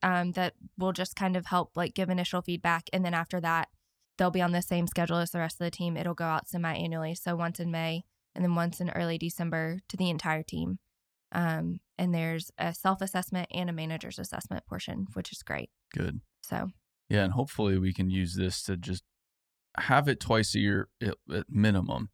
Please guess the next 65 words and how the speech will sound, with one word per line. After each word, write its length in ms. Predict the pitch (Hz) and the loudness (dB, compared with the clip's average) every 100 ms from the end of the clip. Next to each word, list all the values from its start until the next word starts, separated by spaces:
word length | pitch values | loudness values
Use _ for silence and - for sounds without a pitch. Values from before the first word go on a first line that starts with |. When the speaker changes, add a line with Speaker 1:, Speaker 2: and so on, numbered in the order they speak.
| - | -4
Speaker 1:
Mm-hmm. 340 | 196 175 170 185 | -2 0 -2 -2
Speaker 2:
but 140 | - 104 | -4 0
start 240 | 117 117 | 2 2
to 80 | 98 | 2
build 320 | 92 107 95 | 4 4 6
it 80 | 95 | 6
into 180 | 98 90 | 6 6
our 100 | 90 | 2
culture 480 | - 98 90 95 90 | 2 2 2 0 2
of 220 | 92 92 | 0 2
more 180 | 95 92 | 4 4
regular 800 | 87 95 90 87 87 87 87 87 | 2 0 2 2 2 2 0 -2
Speaker 1:
Yes. 480 | 170 160 - - - - - | 0 0 0 -10 -16 -18 -6
Speaker 2:
feedback 500 | - - - 95 - | 0 2 4 2 2
conversations, 920 | 104 92 95 - 98 165 160 95 92 | 0 2 0 2 2 4 4 4 0
Speaker 1:
Right. 40 | |
Speaker 2:
performance 520 | - - 110 104 92 | -4 2 4 4 2
conversations. 1120 | - 98 95 95 98 95 - 95 92 95 87 - | 0 0 2 0 0 0 0 2 4 4 0 -2
We 120 | 101 | -4
talked, 420 | - 90 - - - | 0 -2 -2 -12 -6
you 80 | 92 | -4
know, 180 | 90 - | -4 -2
raises, 440 | 98 104 95 98 92 | 2 4 4 2 0
for 140 | 107 | 0
example. 560 | 95 95 98 101 95 95 | 2 2 4 2 2 0
Uh, 40 | 196 | -2
Speaker 1:
Mm-hmm. 160 | 202 185 | 0 2
Speaker 2:
well, 300 | 185 208 - _ _ _ _ _ _ _ - | 2 0 -4 _ _ _ _ _ _ _ -12
uh, 60 | - | -6
you 140 | 107 | -2
know, 80 | 101 | 2
we 120 | 101 | 4
need 160 | 104 98 | 6 4
a 60 | |
structure, 640 | 95 - 110 - 110 101 98 | 2 4 4 4 2 4 4
but 200 | 92 - | 2 2
we 100 | 101 | 2
don't 160 | 98 90 | 2 4
wanna 160 | 98 | 2
limit 320 | 90 101 107 101 | 4 4 4 4
it 200 | 101 - | 2 0
to 100 | 95 | -2
just 220 | 95 - | -2 0
twice 260 | 87 87 | -2 -2
a 60 | 90 | -2
year. 400 | 98 113 110 107 | 2 4 6 4
So 120 | 165 | 4
we 60 | 165 | 2
don't 80 | - | 2
Speaker 1:
Right. 80 | |
Speaker 2:
want 140 | 92 95 | 2 2
that 180 | 101 - | 2 2
to 60 | |
be 100 | 98 101 | 0 0
the 100 | 95 | 2
triggering 400 | 110 101 104 101 | 2 4 4 4
event. 320 | 95 101 - | 4 2 2
There's, 220 | 101 95 | 0 2
there's 200 | 110 104 | 2 4
a 60 | 110 | 4
lot 160 | 113 | 2
to 100 | - | 0
think 240 | 90 123 107 | 2 2 4
about 280 | 98 92 | 2 2
there, 260 | - 95 95 | 4 4 2